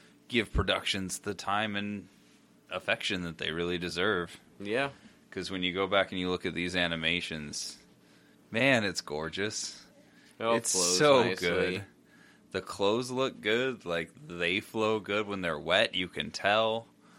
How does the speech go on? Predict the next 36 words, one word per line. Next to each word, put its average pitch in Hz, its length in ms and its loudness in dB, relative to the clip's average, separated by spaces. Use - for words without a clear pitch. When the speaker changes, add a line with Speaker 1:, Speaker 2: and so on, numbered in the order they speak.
Speaker 1:
And, 95 260 -2
like, 95 220 0
it 110 80 0
doesn't 127 220 -2
have 147 200 -2
to - 80 -16
be 135 240 -2
realistic. 98 800 0
I 98 80 4
don't 107 240 -2
need 98 300 -6
this. 92 220 -6
I 90 100 0
don't 110 160 -2
need 104 160 -4
to 90 100 -2
feel 101 580 -4
the 90 200 -4
fibers 90 580 -2
of 82 140 -6
the 82 100 -4
shirt, 107 540 -2
but, 80 280 -2
like, 80 540 -2
I 73 100 -6
wanna 76 220 -6
see 80 180 -6
that 80 140 -4
it's 71 160 -6
wet. 113 340 0
Speaker 2:
Mm-hmm. 110 380 -6
Speaker 1:
And 78 260 -8
I 101 180 2
don't 82 100 0
know. 71 160 -4
Like, 80 400 0